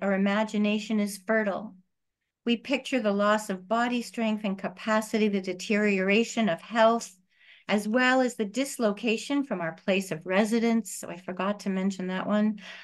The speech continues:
The prospect of the loss of status and satisfactions of the roles we've enjoyed disheartens us,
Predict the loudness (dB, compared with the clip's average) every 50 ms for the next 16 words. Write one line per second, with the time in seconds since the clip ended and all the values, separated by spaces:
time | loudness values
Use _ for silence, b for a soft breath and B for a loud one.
0 | B 2 2 2 2 2 4 4 6 4 4 4 4 4 4 4 2 0 0 2
1 | 2 0 2 2 2 2 2 0 -2 -6 -8 -10 -12 -6 -4 -2 0 0 0 0
2 | 0 -2 -2 -4 -6 -6 -2 -2 0 0 0 -2 -6 -2 0 0 0 0 0 0
3 | 2 4 4 4 4 2 0 0 -2 -2 0 2 2 2 2 0 0 0 -2 -2
4 | -2 -2 -4 -4 -2 0 2 2 4 2 2 0 -2 -4 -6 -4 -2 -2 -2 -2
5 | -2 -2 -2 0 -2 -2 -4 -6 -10 -14